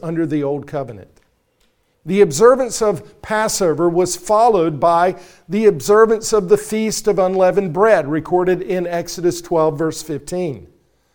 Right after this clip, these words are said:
There would be many in Jerusalem who would observe the Passover and the Feast of Unleavened Bread. The, the city would be teeming with people. There would be many sacrifices that people would offer,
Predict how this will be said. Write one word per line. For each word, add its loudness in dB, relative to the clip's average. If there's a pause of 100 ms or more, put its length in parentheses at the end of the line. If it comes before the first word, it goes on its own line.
(600)
There -2
would 4
be 2
many 0
in -2
Jerusalem -2 (640)
who -6
would 0
observe 2
the 0
Passover -6
and -2
the -2
Feast -6
of -8
Unleavened -4
Bread. -4
The, -8 (160)
the -2
city -2
would 2
be -4
teeming -4
with 0
people. -8 (1080)
There -8
would 0
be -2
many 0
sacrifices -4
that -12
people -6
would -2
offer, 0